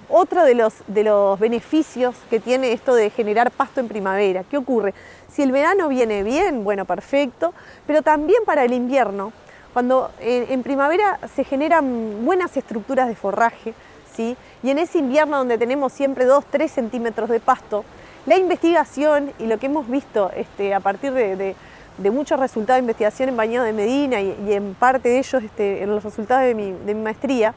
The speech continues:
tres centímetros no son lo mismo en un tapiz homogéneo, un tapiz abierto, que en una estructura de pasto bien heterogénea, donde es bien cerrada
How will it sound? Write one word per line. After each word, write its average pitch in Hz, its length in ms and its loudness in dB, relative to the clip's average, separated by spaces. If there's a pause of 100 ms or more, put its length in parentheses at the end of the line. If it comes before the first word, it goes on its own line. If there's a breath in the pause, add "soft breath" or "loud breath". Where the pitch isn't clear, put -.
(160)
tres 392 220 2
centímetros 339 540 0
no 285 120 0
son 392 220 2
lo 320 100 2
mismo 208 420 -2 (360 loud breath)
en 269 200 2
un 330 140 0
tapiz 269 340 0
homogéneo, 359 760 0 (140)
un 247 100 -4
tapiz 254 320 0
abierto, 311 520 2
que 294 100 -2
en 269 100 0
una 359 220 0
estructura 320 560 0
de 277 60 0
pasto - 400 -4 (360 loud breath)
bien 359 180 2
heterogénea, 311 760 0 (120)
donde 233 220 2
es 233 80 0
bien 339 240 0
cerrada 302 580 2